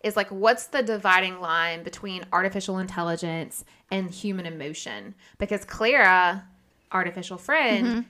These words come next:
Speaker 1: picks up on human emotion better than humans do.
Speaker 2: Right.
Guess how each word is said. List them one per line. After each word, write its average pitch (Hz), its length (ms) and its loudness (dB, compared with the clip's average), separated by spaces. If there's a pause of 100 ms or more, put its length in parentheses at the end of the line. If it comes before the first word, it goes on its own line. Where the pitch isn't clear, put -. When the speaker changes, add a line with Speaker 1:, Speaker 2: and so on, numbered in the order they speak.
(120)
Speaker 1:
picks - 280 -2
up 254 160 2
on 196 160 0
human 185 260 -8
emotion 175 400 -6
better 208 380 0
than 196 160 -8
humans 185 560 -2
do. 180 360 -8
Speaker 2:
Right. 220 320 2